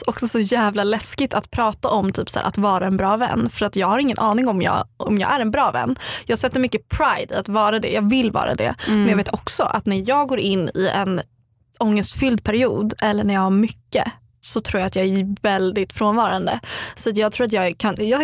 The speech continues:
Speaker 1: är nog lite en periodare. Och det är nog, så det kan nog vara svårt att veta
Speaker 2: Ja.
Speaker 1: var man har mig.
Speaker 2: Ja.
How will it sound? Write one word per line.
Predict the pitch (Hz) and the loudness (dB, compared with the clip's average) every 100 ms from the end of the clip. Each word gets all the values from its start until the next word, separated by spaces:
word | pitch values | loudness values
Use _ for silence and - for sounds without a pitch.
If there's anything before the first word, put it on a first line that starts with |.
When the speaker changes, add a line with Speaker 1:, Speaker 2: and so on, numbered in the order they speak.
| 320 | 2
Speaker 1:
är | |
nog | 269 220 | 2 0
lite | 214 247 | 0 0
en | 208 | 2
periodare. | 214 226 226 220 233 240 - - - _ | 2 2 0 0 0 0 -2 -6 -12 _
Och | 240 | -2
det | 233 | 2
är | 262 | 2
nog, | 233 214 240 | 4 2 2
så | - 233 - | 0 0 0
det | 262 | 0
kan | 262 254 | 0 -2
nog | 247 | 0
vara | 254 | 0
svårt | 254 - 294 247 - | 0 0 2 0 0
att | - 208 | -4 0
veta | 214 220 233 226 | 2 2 2 2
Speaker 2:
Ja. | 226 | 2
Speaker 1:
var | 202 | 0
man | 202 | 0
har | 240 - | 2 0
mig. | - - 226 - - | -2 -4 -4 -6 -2
Speaker 2:
Ja. | 214 202 208 | 0 2 0